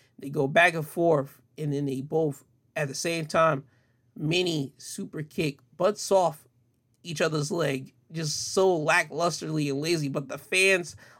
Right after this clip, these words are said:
loved it. They cheered for it, and everybody cheered for it. People online were loving it. Shoot,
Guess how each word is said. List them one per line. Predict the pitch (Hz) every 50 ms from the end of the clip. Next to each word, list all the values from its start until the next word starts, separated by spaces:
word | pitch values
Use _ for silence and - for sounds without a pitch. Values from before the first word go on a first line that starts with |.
| _
loved | - - 135 143 160 165 165 156 156
it. | 143 135
They | 139 135
cheered | 139 - - - 190 190 185 180 180
for | - - 175 170 165 160 160
it, | 156 160 -
and | 147 127
everybody | 139 147 160 165 165 160 156 160 151 156 156 156
cheered | 151 - - 156 156 151 151
for | - - 151 156 147 139
it. | - - _
People | - 175 180 - -
online | - 143 139 143 147 151 156 147 165 156
were | 156 151
loving | 147 147 147 147 143 147
it. | - - - _ _ - _
Shoot, | _ - - 254 247 -